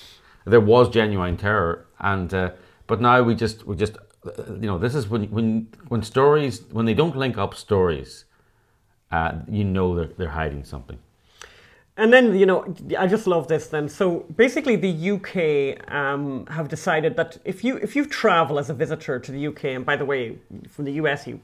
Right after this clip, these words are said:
Speaker 2: I think pretty, pretty much from right now you can't. But if you do manage to be one of the countries that the U K allow to travel,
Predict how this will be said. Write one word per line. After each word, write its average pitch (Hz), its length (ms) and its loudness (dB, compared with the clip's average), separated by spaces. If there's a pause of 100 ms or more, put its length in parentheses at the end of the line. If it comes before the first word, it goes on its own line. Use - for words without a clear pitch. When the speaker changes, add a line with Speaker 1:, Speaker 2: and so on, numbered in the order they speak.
Speaker 2:
I 131 120 -6
think 127 280 -10
pretty, 127 260 -6
pretty 156 200 -4
much 139 160 -6 (220)
from 143 260 -4
right 135 220 -2
now 131 160 -4
you 120 120 -6
can't. 143 460 -6 (480)
But - 300 -2 (300)
if 214 180 4
you 233 100 4
do 269 380 2
manage 196 420 2
to 165 80 -10
be 170 60 -2
one 165 180 0
of 156 60 0
the - 60 -4
countries 175 420 -4
that 151 160 -6
the 160 40 -4
U 160 220 -4
K 156 300 2
allow 151 480 6
to - 120 -16
travel, 143 720 -2